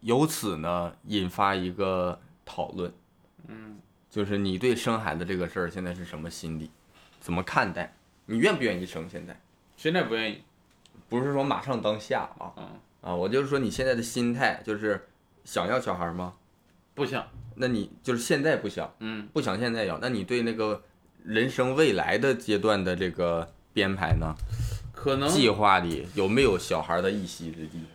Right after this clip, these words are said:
Speaker 2: 呃，你要说现在没想，那以后呢？可能，呃，这个我觉得是心态问题。你说计划，其实这玩意儿没法计划。
Speaker 1: 就是你现在你的想法里说，三十五岁了，到时候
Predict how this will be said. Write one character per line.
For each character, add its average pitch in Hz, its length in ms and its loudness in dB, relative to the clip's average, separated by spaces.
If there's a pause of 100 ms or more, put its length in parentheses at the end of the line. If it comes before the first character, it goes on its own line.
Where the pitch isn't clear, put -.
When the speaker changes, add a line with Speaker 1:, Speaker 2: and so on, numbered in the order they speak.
Speaker 2:
呃， 131 600 2 (200)
你 151 140 -2
要 214 200 8
说 214 160 6
现 226 480 4
在 247 260 6
没 131 220 2
想， 120 360 -2
那 220 160 -2
以 143 220 2
后 190 340 6
呢？ 127 500 2
可 - 180 -10
能， 104 180 -10
呃， 160 100 2
这 240 160 4
个 165 60 6
我 123 120 8
觉 120 160 0
得 156 100 6
是 156 220 2
心 143 240 -2
态 147 140 4
问 117 160 -2
题。 - 140 -18
你 120 100 -8
说 151 80 -4
计 196 240 0
划， 139 240 2
其 131 160 -8
实 131 100 -6
这 143 100 -4
玩 107 140 0
意 110 40 0
儿 - 20 -2
没 117 160 -2
法 135 200 -4
计 107 220 -16
划。 110 160 -12 (760)
Speaker 1:
就 202 140 2
是 208 100 4
你 104 200 2
现 160 240 2
在 170 140 4
你 95 280 0
的 127 220 2
想 104 320 2
法 101 200 6
里 85 200 0
说， 98 300 0 (400)
三 127 300 0
十 127 80 0
五 120 200 2
岁 107 220 4
了， 87 220 0 (420)
到 107 140 4
时 92 180 -2
候 90 320 0